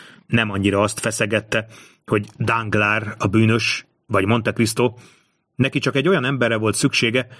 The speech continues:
kit felelősségre vonhat, akivel megverekedhetik. Danglárnak pedig ilyesmihez édes kevés hajlandósága volt. Azután egyszerre eszébe ötött sok mindenféle aprólékos dolog, amellyel eddig nem is tartotta érdemesnek foglalkozni.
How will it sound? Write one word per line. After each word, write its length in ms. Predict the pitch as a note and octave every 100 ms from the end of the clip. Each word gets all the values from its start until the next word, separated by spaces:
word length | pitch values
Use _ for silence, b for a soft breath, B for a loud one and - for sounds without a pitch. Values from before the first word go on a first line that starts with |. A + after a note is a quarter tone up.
| B B
kit 260 | - C3 -
felelősségre 720 | - F3 G#2+ F#2+ F#2 - G#2 G2+
vonhat, 520 | A#2 A2+ B2 - - _
akivel 500 | A#2 A2+ A#2+ A#2+ -
megverekedhetik. 1080 | B2+ C#3 F2+ G2 G2+ G2 G2 G#2 - - - b b b b b
Danglárnak 560 | B2+ D3+ A2+ G2 G2 -
pedig 260 | C#3 A#2
ilyesmihez 600 | B2 A2 - B2+ A#2+ - -
édes 400 | B2 G2 F#2 -
kevés 360 | A2 G2+ F#2
hajlandósága 640 | - G2+ G2 G2+ G2 G2+ G2
volt. 300 | G2 F#2 - _ _ _ _ _ _ _ _ _ _ _ _
Azután 440 | B2+ C3+ C#3 C3 - B B B B _
egyszerre 400 | C#3+ - A#2 A#2
eszébe 400 | C3 - G#2+ G#2+
ötött 400 | A2 A2+ A2+ -
sok 320 | - B2 A2
mindenféle 540 | G#2+ G#2+ G#2 G2+ G#2 G2+
aprólékos 540 | A2 G#2 G2 F#2+ G2+
dolog, 260 | A#2 A2+ A2 B B B B
amellyel 640 | B2 A#2+ A#2 A#2+ A#2+ G#2+ A2+
eddig 240 | F3 D#3+
nem 140 | A#2 A#2+
is 140 | -
tartotta 420 | - A2 G2+ G#2
érdemesnek 500 | G2+ G2+ G2+ F#2+ G#2
foglalkozni. 600 | - G2 G2 G#2 F#2+ G2+